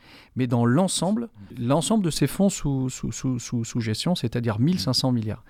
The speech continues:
C'est-à-dire qu'ils considèrent, et c'est un vrai changement de paradigme à la fois courageux et, euh,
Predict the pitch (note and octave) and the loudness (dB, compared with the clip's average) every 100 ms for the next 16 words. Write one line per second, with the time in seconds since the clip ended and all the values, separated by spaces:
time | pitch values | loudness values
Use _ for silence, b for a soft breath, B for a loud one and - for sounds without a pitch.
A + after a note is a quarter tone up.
0 | b - B2+ D3 D3+ - B2 - A#3+ A3 | b -4 2 4 2 0 -2 2 2 2
1 | - A2 G#2 - - B B B B B | 2 -2 -2 -8 -16 B B B B B
2 | B A2+ - B2+ B2+ B2 A#2 G2+ G#2 A2+ | B -4 0 2 2 2 2 0 -4 0
3 | G#3+ - D#3+ C3+ C#3 B2+ B2+ A#2 A#2 A#2 | 2 2 2 2 2 2 0 0 0 0
4 | G#2+ A2 G#2+ - A#2 - A#2 A#2 A2 A#2+ | 0 0 -2 0 -2 -2 -2 -2 0 0
5 | A2+ B B B B G#2+ A2 G2+ G#2 | -2 B B B B 0 2 2 0